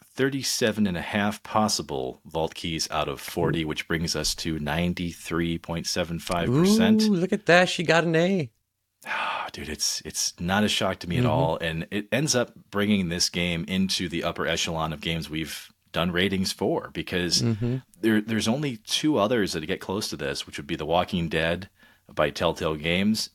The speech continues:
Speaker 1: and then A Link to the Past. Those are the only
Speaker 2: Yeah.
Speaker 1: two we've given
Speaker 2: Mm-hmm.
Speaker 1: th-, about the same rating. So, I mean, I'm not shocked at all. I think Borderlands is, is one of the greatest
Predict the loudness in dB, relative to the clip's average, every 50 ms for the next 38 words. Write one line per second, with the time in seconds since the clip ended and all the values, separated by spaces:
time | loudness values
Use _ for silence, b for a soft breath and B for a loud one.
0 | _ -6 -4 -4 -4 -2 0 0 0 0 -2 -4 -4 -4 -2 -2 -2 -2 -2 -4
1 | -6 -6 -6 -4 -2 -2 -2 0 -2 -4 -4 -6 -6 -10 -12 -12 -10 -10 -8 -4
2 | -4 -2 0 2 4 4 4 4 2 2 2 0 -2 0 0 0 0 0 0 0
3 | 0 0 0 0 -2 -4 -4 -6 b b b b _ _ _ _ -12 -12 -6 -2
4 | -2 2 4 4 4 4 2 0 -2 -2 -2 0 -2 -2 -2 -2 -2 -2 -2 -2
5 | -2 -4 -6 -6 -6 -4 -2 0 2 2 2 0 B B B B B B B B
6 | B _ _ _ _ -4 -2 0 0 0 0 0 0 2 4 4 4 4 2 2
7 | 0 0 0 0 -2 -2 -2 -2 0 0 0 0 0 -2 -2 -2 -2 -4 -4 -2
8 | -2 -2 -2 -2 -2 -4 -4 -4 -6 -6 -8 -8 -8 -8 -8 -8 -8 -10 -10 -8
9 | -6 -6 -6 -6 -6 -2 0 2 2 2 2 0 0 -2 -4 -6